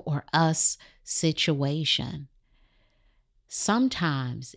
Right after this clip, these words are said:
it is the healthiest thing to choose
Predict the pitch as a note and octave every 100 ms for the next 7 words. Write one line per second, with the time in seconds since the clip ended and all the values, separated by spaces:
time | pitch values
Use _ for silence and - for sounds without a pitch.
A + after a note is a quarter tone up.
0 | - F3 F3 D#3+ - D3+ - - F#3 F3+
1 | F3+ F3 D#3+ D#3 - - F3+ E3+ C3 B2
2 | _ _ _ _ _ _ _ _ - D3+
3 | - - D#3+ D3+ C#3+ C#3 -